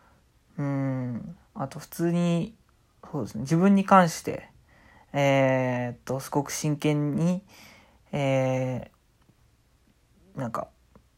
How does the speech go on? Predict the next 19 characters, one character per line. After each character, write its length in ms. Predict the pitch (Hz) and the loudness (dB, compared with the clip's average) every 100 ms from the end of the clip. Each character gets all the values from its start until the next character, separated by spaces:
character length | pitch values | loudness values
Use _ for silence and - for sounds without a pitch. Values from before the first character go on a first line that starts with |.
| _ _ _ _ _ _ _ _ 277 | _ _ _ _ _ _ _ _ -14
う 60 | 143 | -8
ん、 400 | 139 135 127 117 - _ _ _ _ _ _ _ - | -6 -6 -6 -8 -12 _ _ _ _ _ _ _ -12
真 220 | - 156 | -4 -2
剣 160 | 147 | 0
に 40 | 151 | 0
取 160 | 151 | 0
り 40 | 143 | 0
組 140 | 151 | -2
ん 20 | |
で 100 | 143 | 0
い 20 | 139 | 0
る 80 | |
こ 120 | 135 135 | 0 -2
と 80 | |
が 100 | 123 | -2
多 160 | 113 135 | 0 -2
い 60 | - | -4
と 100 | - | -12
か、 240 | - - | -14 -16